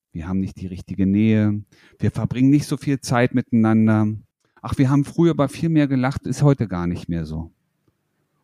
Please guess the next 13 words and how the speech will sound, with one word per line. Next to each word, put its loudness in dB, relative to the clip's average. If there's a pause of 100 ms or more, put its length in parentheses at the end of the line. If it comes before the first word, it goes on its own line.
(120)
Und 0
damit 4
geht -2
der 0
Fokus 0
immer 2
mehr 2
auf -6
das, -6
was -4
grad -10
nicht -2
ist, -16